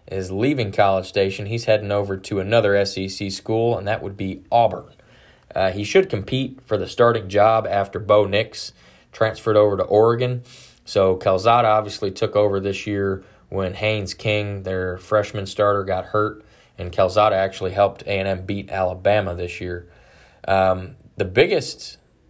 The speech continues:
transfer, I would say most impactful, uh, Northwestern safety Brandon Joseph. He was an All-American.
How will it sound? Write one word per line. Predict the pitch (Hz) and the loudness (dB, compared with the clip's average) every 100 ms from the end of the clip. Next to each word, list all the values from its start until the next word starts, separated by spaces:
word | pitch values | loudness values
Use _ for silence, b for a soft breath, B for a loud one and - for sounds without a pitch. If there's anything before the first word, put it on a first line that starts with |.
| _ | _
transfer, | - 131 123 117 - 120 117 113 | -2 2 2 0 -6 0 4 4
I | 104 | 4
would | 110 107 | 2 -2
say | - 113 107 | 0 2 4
most | 117 117 | 2 0
impactful, | 95 87 110 117 - 123 117 - B B B - | -4 -2 0 0 0 -2 -2 -4 B B B -2
uh, | 95 98 | 0 2
Northwestern | 135 147 131 135 - 117 98 | 2 4 4 4 2 -4 -2
safety | - 120 120 - 101 | 0 2 2 -2 -8
Brandon | 92 95 117 120 104 90 | -4 2 2 2 -2 -4
Joseph. | 92 98 107 104 - - - | -2 4 4 2 -8 -18 -18
He | 98 | -10
was | 98 | -6
an | 101 | 0
All-American. | 107 110 101 107 104 104 101 98 | 4 4 4 2 0 -2 -6 -6